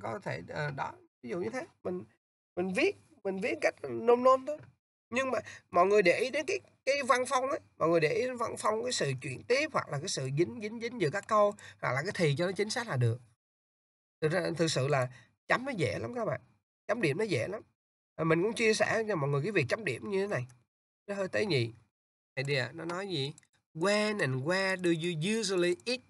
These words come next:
your meals?" Bạn thường dùng các bữa ăn của bạn khi nào và ở đâu? Bạn dùng các bữa ăn của bạn khi nào và ở đâu? Có năm phút để viết trong thời điểm. Bạn biết dùng cái verb in này không mà cứ dùng verb in mãi thế?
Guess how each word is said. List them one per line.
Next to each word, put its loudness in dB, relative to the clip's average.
your 4
meals?" 0
Bạn 2
thường 2
dùng 4
các -8
bữa 0
ăn -4
của -4
bạn -4
khi -2
nào -2
và -2
ở -6
đâu? -6
Bạn 0
dùng 0
các -6
bữa -4
ăn -4
của -4
bạn -2
khi 0
nào -2
và -6
ở -4
đâu? -4
Có -4
năm 2
phút -12
để -6
viết -4
trong -4
thời -8
điểm. -6
Bạn -2
biết -4
dùng 0
cái -2
verb 0
in 0
này 2
không -2
mà -4
cứ -6
dùng -2
verb -6
in -6
mãi -6
thế? -4